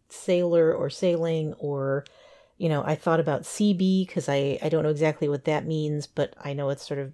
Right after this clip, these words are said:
naval. Um, and finally, I went with seaman,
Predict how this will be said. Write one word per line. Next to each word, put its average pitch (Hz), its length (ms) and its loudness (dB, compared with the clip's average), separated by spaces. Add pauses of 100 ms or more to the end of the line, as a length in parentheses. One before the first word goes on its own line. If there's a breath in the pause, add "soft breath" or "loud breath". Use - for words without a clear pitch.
naval. 135 440 -2 (540 soft breath)
Um, 135 520 -4 (300)
and 147 240 -4
finally, 202 460 2
I 151 60 -2
went 156 200 -2
with 139 140 -4
seaman, 147 680 0